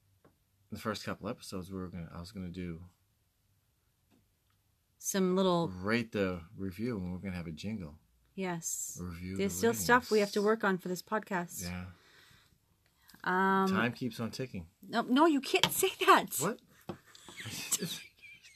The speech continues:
Speaker 1: What do you mean? I didn't. I, I didn't say keep your time ticking.
Speaker 2: You can't steal other people's things.
Speaker 1: I didn't say that.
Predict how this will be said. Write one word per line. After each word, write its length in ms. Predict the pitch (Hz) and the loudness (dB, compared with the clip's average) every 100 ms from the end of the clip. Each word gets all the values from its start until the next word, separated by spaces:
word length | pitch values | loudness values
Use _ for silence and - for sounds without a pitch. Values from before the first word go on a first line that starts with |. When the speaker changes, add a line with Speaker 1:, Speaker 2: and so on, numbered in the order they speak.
| 131 | -10
Speaker 1:
What 100 | - | -2
do 60 | 170 | -2
you 40 | 330 | 0
mean? 140 | 269 | -2
I 120 | 110 | -2
didn't. 340 | 110 117 - - _ - - - - _ _ _ - | -4 -8 -10 -18 _ -20 -20 -20 -20 _ _ _ -4
I, 40 | 180 - _ _ _ _ - - - | -4 -4 _ _ _ _ -20 -8 -2
I 40 | |
didn't 140 | 202 | 0
say 220 | 220 190 160 | 2 4 4
keep 300 | - 185 - | 2 0 2
your 140 | 160 | 0
time 300 | 285 151 92 | 2 0 0
ticking. 420 | 92 87 85 123 156 | -2 -6 -8 -8 -8
Speaker 2:
You 240 | 208 240 | 0 0
can't 260 | 247 370 370 | 2 2 2
steal 480 | - - 302 359 269 | -2 4 8 10 10
other 220 | 220 233 | 10 8
people's 440 | 226 247 226 208 - | 4 0 2 0 -2
things. 220 | 247 311 | -2 0
Speaker 1:
I 60 | |
didn't 240 | - 156 175 | 0 0 -2
say 300 | - 180 240 | -2 -4 -4
that. 240 | - - | -8 -10